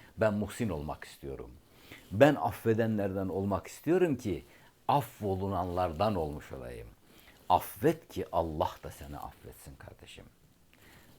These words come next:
Güzel kardeşlerim, Arafat'a çıkmadan, daha o Adem Aleyhisselam ile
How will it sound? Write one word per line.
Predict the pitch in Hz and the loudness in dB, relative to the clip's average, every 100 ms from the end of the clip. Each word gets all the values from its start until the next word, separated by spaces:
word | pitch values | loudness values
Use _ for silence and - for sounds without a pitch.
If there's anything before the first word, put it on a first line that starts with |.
| - | -10
Güzel | 90 123 107 | 2 2 2
kardeşlerim, | 82 65 58 - 55 - - - - - - | -2 -8 -10 -16 -20 -20 -20 -20 -20 -20 0
Arafat'a | 113 135 120 117 98 | 4 4 2 -4 -8
çıkmadan, | - - 80 67 - - _ _ _ - - | -10 -10 -10 -12 -14 -20 _ _ _ -20 -6
daha | 92 98 90 - | -4 -2 -4 0
o | 85 92 85 - - - - - | 0 0 -2 -14 -20 -20 -20 0
Adem | - 95 98 95 | 4 6 4 -2
Aleyhisselam | 82 78 82 - 80 87 98 65 | -6 -6 -10 -10 -6 -4 -4 -4
ile | 76 82 85 | -4 -4 -4